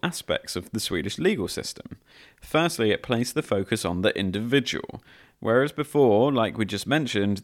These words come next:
the entire family got involved, both in the sense that the victim's family got involved in seeking revenge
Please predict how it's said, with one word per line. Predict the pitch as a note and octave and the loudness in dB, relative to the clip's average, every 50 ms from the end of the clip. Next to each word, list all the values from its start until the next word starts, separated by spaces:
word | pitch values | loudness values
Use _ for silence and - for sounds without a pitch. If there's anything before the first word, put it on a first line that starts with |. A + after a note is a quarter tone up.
| - - | -6 -2
the | A#2+ A#2 | 2 2
entire | A2+ G2+ - A#2 A2 G#2 G#2 G2 | 2 2 2 2 2 2 2 0
family | - - - E3 F#3 F#3+ F3 C3+ G#2 D#2 F2 | -2 0 0 2 4 4 2 2 0 -2 -2
got | F2 G#2+ - - | 0 0 0 0
involved, | D#2 F#2 E2 F2+ F2 F2 F2 F2+ F#2 F#2 - - - _ - | -2 -4 0 0 2 2 2 0 -2 -6 -10 -20 -18 _ -2
both | - A2+ A#2 A2 | 0 2 2 2
in | - G2+ F#2+ G#2 | 0 0 2 0
the | G2+ | 0
sense | - A#2 A2 G2+ - | 2 2 2 0 0
that | - G2 F#2 F2+ F#2 | 0 -2 -2 0 2
the | G2 G2 F#2+ | 4 4 4
victim's | F#2 A2 G2 - - G#2+ F#2+ F2+ | 4 2 -2 -2 -2 -4 -4 -4
family | - - B2+ B2+ C3+ C3 A2+ G2+ | -2 0 0 2 2 2 2 2
got | F#2 F#2+ - | 2 0 0
involved | - G2+ F#2 G2+ G2 F#2 F2+ - | -2 -2 2 2 2 2 0 -2
in | F2+ F2+ | -6 -6
seeking | - - G#2 G#2 F#2 - F#2 F2 F2 | -4 -4 -4 -4 -4 -4 -6 -4 -4
revenge | F2 F2 F2 F2 G2 B2 C#3 C#3+ B2+ G#2 F#2 - | -4 -4 -4 0 2 2 2 4 2 0 -2 -4